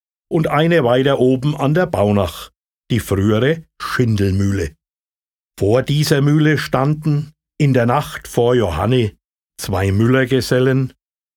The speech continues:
um nach getaner Arbeit zu verschnaufen. Die Turmuhr der Pfarrkirche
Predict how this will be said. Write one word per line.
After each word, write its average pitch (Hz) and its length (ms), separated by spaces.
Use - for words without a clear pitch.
um 190 140
nach 170 260
getaner 135 560
Arbeit 107 720
zu - 160
verschnaufen. - 840
Die 87 100
Turmuhr 123 800
der 113 160
Pfarrkirche 120 1000